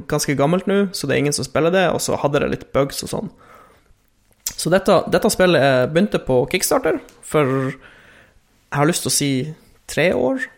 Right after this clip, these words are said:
ganske lenge siden, kan vi si. Eh, og så backa jeg det på Kickstarter, og så tenkte jeg ikke noe mer på det. Og så har jeg, i det siste,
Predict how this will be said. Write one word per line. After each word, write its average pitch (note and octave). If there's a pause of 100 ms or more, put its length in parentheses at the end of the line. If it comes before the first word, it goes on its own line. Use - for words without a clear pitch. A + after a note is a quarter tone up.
(240)
ganske A3
lenge C#3
siden, -
kan -
vi -
si. - (600)
Eh, C3+
og -
så F3
backa F3
jeg A3+
det D#3+
på -
Kickstarter, - (480)
og D3
så D3+
tenkte F#3
jeg D3+
ikke C#3+
noe C#3
mer C3+
på D3+
det. A3 (640)
Og D3
så F#3+
har G3
jeg, E3 (260)
i D#3
det E3
siste, -